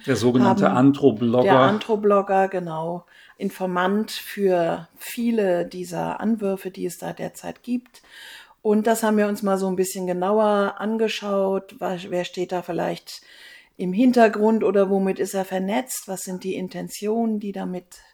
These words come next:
Speaker 2: die, äh, die da zum Tragen kommen? Und, äh, das vertiefen wir noch durch ein Interview mit, äh, dem Homöopathiekenner und Philosophen Harald Wallach,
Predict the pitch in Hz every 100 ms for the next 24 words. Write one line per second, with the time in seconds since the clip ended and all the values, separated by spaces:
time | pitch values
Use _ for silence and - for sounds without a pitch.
0 | _ - - _ _ - - 190 180 175
1 | 185 170 170 - 175 - 147 170 160 -
2 | 165 160 170 165 _ _ _ - _ _
3 | - 202 202 196 - 180 185 190 - 214
4 | - 262 311 311 254 240 233 220 - 208
5 | 208 185 185 202 196 185 180 185 190 185
6 | 170 - - - 190 185 175 87 175 165
7 | 156 170 170 170 165 160 156 247 262 226
8 | 220 208 180 - 190 175 170 185 185 170
9 | 170 165 175 160 175 196 262 285